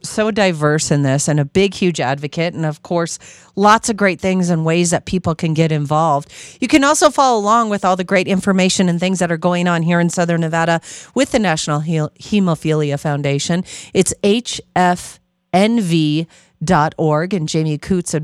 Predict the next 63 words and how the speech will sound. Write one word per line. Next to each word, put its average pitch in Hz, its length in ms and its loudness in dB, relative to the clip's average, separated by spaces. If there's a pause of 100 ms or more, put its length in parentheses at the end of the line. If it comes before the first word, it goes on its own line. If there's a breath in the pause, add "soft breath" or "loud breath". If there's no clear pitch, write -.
(220)
uh, 139 300 2
joins 147 360 0
us 147 160 -4
this 147 180 -6
morning 151 300 -2
as 143 120 0
an 147 120 -4
advocate, 156 440 -2
and 156 120 -4
her 156 80 -8
son 254 480 -4 (400 loud breath)
does 202 220 2
have 190 280 2
this, 202 240 -2
and 170 140 -2
they're 226 140 0
going 208 240 0
through 208 220 -2
it, 208 180 0
and 175 200 -2
she 262 260 -4
has, 233 260 -2 (360 loud breath)
I 220 100 0
love 262 260 2
when 262 160 2
you 247 100 2
get 240 100 2
to 233 60 -2
come 226 220 2
on 214 200 4
with 214 140 0
us 214 200 0
because 190 340 -4
you 214 140 0
are 190 120 -2
just 165 260 -6
such 214 260 -4
a 190 40 -4
great 190 300 -4
voice 175 360 -6
for 170 140 -8
everyone 170 460 -4
and 151 160 -6 (280 loud breath)
promoting 202 440 0
all 185 100 2
the 185 80 -2
great 180 300 -4
things 180 260 -2
that 170 140 0
are 160 60 -2
going 170 360 0
on, 170 320 2 (320 loud breath)
like 214 520 4
the 214 220 0
Unite 202 420 4
Against 190 440 0
Bleeding 233 380 2
Disorders 147 580 -2
walk 131 300 -2
that 117 160 -4
comes 139 280 -2
up, 117 200 -2
correct? 180 580 -2